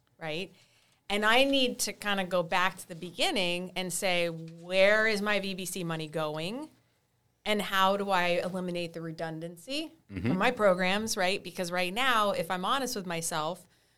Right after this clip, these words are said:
Speaker 1: I'm giving too much away, or I've got too much sitting out there. Not that I ever will, because everyone will just argue too much about whether or not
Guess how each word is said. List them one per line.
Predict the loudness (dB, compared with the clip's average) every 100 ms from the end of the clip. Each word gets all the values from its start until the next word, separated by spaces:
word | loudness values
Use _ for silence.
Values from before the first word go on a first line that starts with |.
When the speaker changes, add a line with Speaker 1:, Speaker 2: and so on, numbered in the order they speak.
| _ -6
Speaker 1:
I'm | -2
giving | 0 0 -2
too | -4
much | -2 -2 -2
away, | -4 -2 -4 -6 -6
or | -8
I've | -4
got | -4 -4
too | -4
much | -2 -2
sitting | 0 0 2
out | 0 -2 -6
there. | -10 -10 -10 -14 _ _ 2
Not | 4 6
that | 8
I | 8
ever | 6 4
will, | 4 2 2 -2 -10 _
because | -8 -2 0
everyone | 0 -2
will | -4
just | -4 -4
argue | -2 -2 -4
too | -6 -4
much | -4 -4
about | -4 -4 -4 -8
whether | -6 -2 -2
or |
not | -4